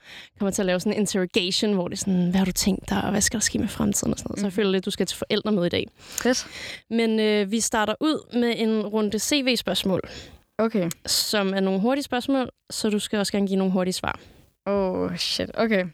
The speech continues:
Speaker 1: Er du klar?
Speaker 2: Ja, jeg er klar.
Speaker 1: Hvor gammel er du?
Speaker 2: Jeg er seksten.
Speaker 1: Er du influencer?
Speaker 2: Ja.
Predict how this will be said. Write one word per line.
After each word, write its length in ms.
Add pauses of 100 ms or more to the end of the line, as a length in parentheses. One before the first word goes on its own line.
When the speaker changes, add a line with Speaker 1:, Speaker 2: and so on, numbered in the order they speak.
Speaker 1:
Er 60
du 60
klar? 220
Speaker 2:
Ja, 100
jeg 140
er 40
klar. 240 (340)
Speaker 1:
Hvor 100
gammel 280
er 80
du? 120 (360)
Speaker 2:
Jeg 240
er 40
seksten. 560 (360)
Speaker 1:
Er 80
du 80
influencer? 520 (1040)
Speaker 2:
Ja. 300